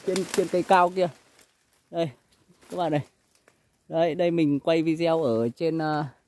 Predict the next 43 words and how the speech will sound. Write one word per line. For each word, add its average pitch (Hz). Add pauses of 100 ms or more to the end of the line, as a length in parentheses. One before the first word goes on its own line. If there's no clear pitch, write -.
(800)
trên, 156
trên, 160
ờ, 156
màn 143
hình, 131
ờ, 123 (480)
cho 156
nên 151
là 131 (720)
nó 151
hơi 156
khó 147
một 175
chút. 226 (680)
Chất 180
lượng 175
video 165 (240)
không 160
được 143
tốt. 214 (1300)
Thì 165
đây 180
các 208
bạn 185
này, 147 (160)
nhận 160
biết 214
là 156 (380)
cây 190
đỗ 185 (140)
dây, 185
ờ, 175 (320)
cây 185
đỗ 180
trọng 175
đỏ 127
này, 135 (600)
là 147
đỗ 147
trọng 131
nam 175
đỏ 127
ấy, 170